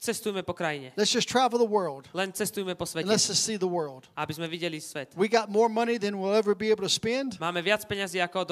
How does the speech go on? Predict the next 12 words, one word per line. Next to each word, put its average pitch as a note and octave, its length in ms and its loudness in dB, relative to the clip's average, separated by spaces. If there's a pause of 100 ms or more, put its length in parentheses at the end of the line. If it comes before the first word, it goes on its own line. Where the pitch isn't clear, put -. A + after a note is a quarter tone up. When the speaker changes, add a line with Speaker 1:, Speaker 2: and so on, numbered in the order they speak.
Speaker 1:
dokážeme E3 320 -4
minúť. A#3 400 -4
Speaker 2:
God's G3+ 320 4
blessed G#3+ 400 4
us. - 240 -4 (160)
Speaker 1:
Boh E3+ 160 -4
nás E3 160 -2
požehnal. A#3+ 560 4
Speaker 2:
We G3+ 80 6
have G3+ 160 4
no G3 160 4
debt. A#3 320 4